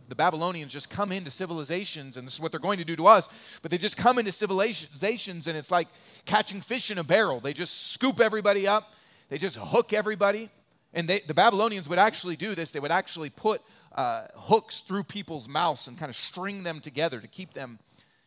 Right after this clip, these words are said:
in line. This is why they sacrifice to their dragnet and burn incense to their fishing net. For by these things their portion is rich and their food plentiful. Will they therefore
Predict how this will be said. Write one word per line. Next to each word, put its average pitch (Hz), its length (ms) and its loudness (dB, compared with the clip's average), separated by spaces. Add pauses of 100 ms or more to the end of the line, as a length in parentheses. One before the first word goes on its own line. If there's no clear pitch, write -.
in 147 140 -6
line. 143 320 0 (960)
This - 220 -4
is 139 100 -6
why 170 360 4 (260)
they 165 120 -4
sacrifice 185 840 2
to 190 200 -6
their 160 200 0
dragnet 147 520 0 (400)
and 135 100 -8
burn 175 200 2
incense 185 560 -2
to 170 120 -8
their 147 120 -4
fishing 147 360 -8
net. 113 180 -12 (440)
For 165 100 -6
by 175 220 6
these 214 300 -2
things 214 380 -6
their 190 160 -2
portion 202 500 -2
is 120 180 -10
rich 214 400 2
and 160 100 -10
their 143 120 -8
food 214 460 -10 (420)
plentiful. 214 680 -4 (460)
Will 175 120 2
they 208 460 4
therefore 123 720 -4